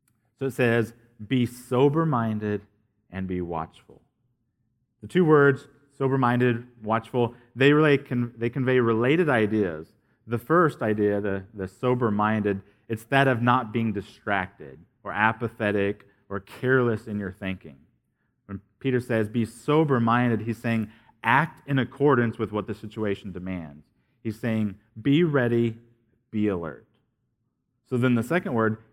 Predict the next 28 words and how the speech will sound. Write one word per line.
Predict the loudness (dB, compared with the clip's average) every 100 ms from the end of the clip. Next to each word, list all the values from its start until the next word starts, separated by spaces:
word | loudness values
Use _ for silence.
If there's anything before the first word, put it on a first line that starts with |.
| -18 -4
"be | 0 2
watchful," | 2 -2 -2 -6 -10 -6 -4 -4 -8 _ _ _ -10
it's | -10 -10
similar, | -2 2 2 4 2
but | 0
it | -2
conveys | -2 0 2 2
the | 2
idea | 2 2 2 2 2
of | 2
actually | -2 -2 -4
being | 0 0 0
awake | -2 -2 0 0 -2 -4 _ _ _ -4
and | -2
on | 0
the | -2
lookout. | -2 -4 -4 -10 -10 -16 _ _ _
So | -4
if | -2
the | -2
first | 2 2 2
word | 0 0
is | 0
more | 0 0
of | 0
the | 0
mental | 0 0 -2 -4 -4
preparation, | -4 -6 -4 -4 -4 -6 -14